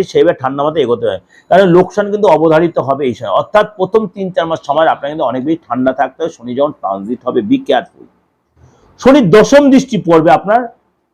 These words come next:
স্বাস্থ্যের ঘরে, অর্থাৎ আপনাকে কিন্তু শরীর নিয়ে অনেক বেশি সচেতন হতে হবে।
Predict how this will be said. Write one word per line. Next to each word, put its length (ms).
স্বাস্থ্যের 480
ঘরে, 260
অর্থাৎ 340
আপনাকে 380
কিন্তু 320
শরীর 320
নিয়ে 240
অনেক 280
বেশি 220
সচেতন 380
হতে 200
হবে। 300